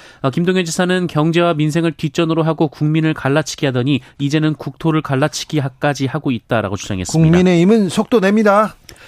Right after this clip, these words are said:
Speaker 1: 국민의힘은 김포시의 서울 편입을 논의할 당내 특별위원회를 발족시켰고요. 행정체계 개편 내용을 담은 특별법은 이번 주에 발의한다는 계획입니다.
Speaker 2: 그런데요,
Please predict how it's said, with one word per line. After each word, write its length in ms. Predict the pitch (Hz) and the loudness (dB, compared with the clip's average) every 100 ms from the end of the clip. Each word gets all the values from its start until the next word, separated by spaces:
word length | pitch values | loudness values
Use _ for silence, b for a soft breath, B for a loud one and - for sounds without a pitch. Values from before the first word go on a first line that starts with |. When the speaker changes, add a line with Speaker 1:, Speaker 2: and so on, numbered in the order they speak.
| B B | B B
Speaker 1:
국민의힘은 520 | 175 196 196 196 196 | 0 2 2 2 0
김포시의 560 | - 170 196 190 196 180 | -2 0 0 0 0 0
서울 300 | 233 233 220 | 0 0 0
편입을 560 | - 233 226 208 202 | 0 0 2 2 2
논의할 400 | 143 156 170 143 | 2 2 2 0
당내 380 | 151 147 165 165 - | -2 -4 -2 -2 -4
특별위원회를 680 | - - 208 180 170 151 | -12 -4 -2 0 0 -2
발족시켰고요. 880 | 147 120 120 131 - - 110 117 139 B B B | -2 -4 -6 -8 -6 -6 -4 -2 -2 B B B
행정체계 640 | 190 180 190 180 - 180 | -2 0 -2 -2 -4 -4
개편 400 | 175 139 - 165 | -2 -4 -2 -2
내용을 320 | 139 143 147 | 0 2 0
담은 220 | 139 131 135 | 0 -2 -4
특별법은 720 | - - 190 170 139 151 180 B B | -8 -4 -4 -2 -2 -2 -4 B B
이번 320 | 143 151 147 | -2 0 -2
주에 220 | 139 139 | -2 -2
발의한다는 640 | 135 127 135 135 127 120 | -2 -4 0 0 0 -2
계획입니다. 500 | 110 101 95 92 92 92 B B B | 0 -2 -2 -2 -2 -4 B B B
Speaker 2:
그런데요, 920 | 214 226 190 160 135 147 170 113 98 | 0 2 2 2 4 2 2 0 -6